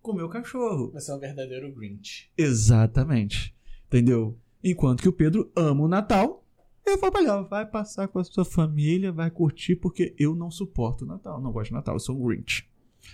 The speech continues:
Speaker 1: E vamos normalizar isso.
Speaker 2: E às vezes a gente vai pra sua casa também no dia vinte e cinco,
Speaker 1: Sim,
Speaker 2: pra
Speaker 1: vai
Speaker 2: passar
Speaker 1: é,
Speaker 2: o Natal, o
Speaker 1: pra
Speaker 2: Natal dos
Speaker 1: almoçar.
Speaker 2: amigos também.
Speaker 1: Sim, pra almoçar, comer
Speaker 2: Leva
Speaker 1: e
Speaker 2: comida pra ele, porque ele
Speaker 1: É,
Speaker 2: não,
Speaker 1: porque eu não
Speaker 2: não
Speaker 1: cozinho, não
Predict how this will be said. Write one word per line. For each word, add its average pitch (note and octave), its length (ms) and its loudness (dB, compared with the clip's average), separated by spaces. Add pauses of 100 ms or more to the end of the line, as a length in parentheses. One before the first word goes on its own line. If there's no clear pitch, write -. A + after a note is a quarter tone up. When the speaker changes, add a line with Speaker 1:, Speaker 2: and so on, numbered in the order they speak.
(440)
Speaker 1:
E F3 80 4
vamos B2+ 400 4 (280)
normalizar B2+ 640 4
isso. - 360 -2
Speaker 2:
E - 140 -8
às G#3+ 140 -6
vezes F3+ 240 -10
a F3+ 60 -10
gente F3 200 -12
vai D#3 140 -4
pra E3+ 140 -8
sua - 180 -12
casa C3+ 340 -10
também D3 260 -10
no C#3 120 -12
dia C#3 160 -10
vinte C3 180 -14
e - 40 -14
cinco, A2+ 360 -14
Speaker 1:
Sim, - 160 0
Speaker 2:
pra B2 80 0
Speaker 1:
vai A#2+ 120 0
Speaker 2:
passar C#3 200 -2
Speaker 1:
é, C3 80 2
Speaker 2:
o A#2 60 2
Natal, C3+ 240 -4
o - 20 -20
Speaker 1:
pra E3 100 -6
Speaker 2:
Natal F3 120 -2
dos E3+ 60 4 (340)
Speaker 1:
almoçar. A#2 100 4
Speaker 2:
amigos F3 380 -2
também. E3 220 -4
Speaker 1:
Sim, A#2 200 2
pra A#2+ 140 4
almoçar, A#2+ 680 2
comer - 120 2 (100)
Speaker 2:
Leva B2+ 140 6
Speaker 1:
e B2 40 6
Speaker 2:
comida D#3 300 2
pra D3+ 200 -2
ele, A2+ 320 -8
porque D#3 200 -12
ele C#3 100 2
Speaker 1:
É, B2 60 4
Speaker 2:
não, C3+ 80 0
Speaker 1:
porque C3+ 240 4
eu B2+ 80 6
não - 20 0
Speaker 2:
não B2 60 4
Speaker 1:
cozinho, A#2+ 340 6
não B2 80 4